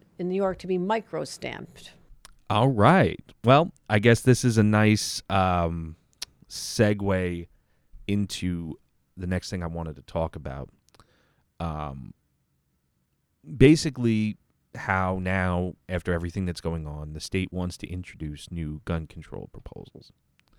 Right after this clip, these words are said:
Speaker 2: <sighs> So Governor Hochul had a tweet also on the eighteenth,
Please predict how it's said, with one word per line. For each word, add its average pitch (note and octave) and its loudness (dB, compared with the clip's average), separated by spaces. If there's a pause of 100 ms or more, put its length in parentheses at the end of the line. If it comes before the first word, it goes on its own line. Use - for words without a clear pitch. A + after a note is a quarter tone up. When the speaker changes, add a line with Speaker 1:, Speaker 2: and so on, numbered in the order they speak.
(760)
Speaker 2:
<sighs> - -20 (2500)
So G#2 4
Governor C3 4
Hochul G#2 4 (600)
had F#2+ 0
a - -6
tweet - 2
also G#2 2
on F#2 -2
the D#2+ -4
eighteenth, D2+ -10